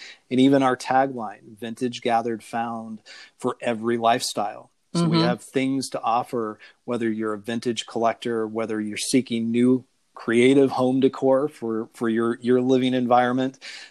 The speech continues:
Speaker 1: uh, or you just want something really cool that's different, uh, that you won't see at your neighbor's house. And we've incorporated all of those types of elements into our brand strategy. And, uh, it's, so far, it's served us quite well.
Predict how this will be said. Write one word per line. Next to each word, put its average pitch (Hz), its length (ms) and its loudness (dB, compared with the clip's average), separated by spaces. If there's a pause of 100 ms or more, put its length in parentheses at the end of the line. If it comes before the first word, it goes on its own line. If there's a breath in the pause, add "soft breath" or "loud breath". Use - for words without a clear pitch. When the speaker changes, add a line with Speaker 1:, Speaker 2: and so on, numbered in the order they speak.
(120)
Speaker 1:
uh, 113 220 0
or 127 120 4
you 131 140 6
just 147 240 0
want 147 180 -8
something 131 340 -6
really 131 400 2
cool 123 640 -2
that's 113 240 -6
different, 120 680 -8 (100)
uh, 110 260 -10
that 113 180 -4
you 135 100 2
won't 120 180 0
see - 160 0
at 110 140 -4
your 113 80 -6
neighbor's 110 340 -6
house. - 400 -6
And 110 140 -4 (340 loud breath)
we've 120 160 2
incorporated 117 720 0
all 110 240 0
of 107 80 -8
those 113 320 -4
types 113 320 -6
of 110 80 -8
elements 110 420 -6
into 107 160 -8
our 104 120 -4
brand 104 340 -8
strategy. 101 540 -6
And, 101 260 -14
uh, 110 160 -4
it's, - 200 -2
so 151 180 2
far, 165 200 2
it's - 140 -6
served 147 200 -4
us 147 100 -10
quite 143 280 -6
well. 127 300 -10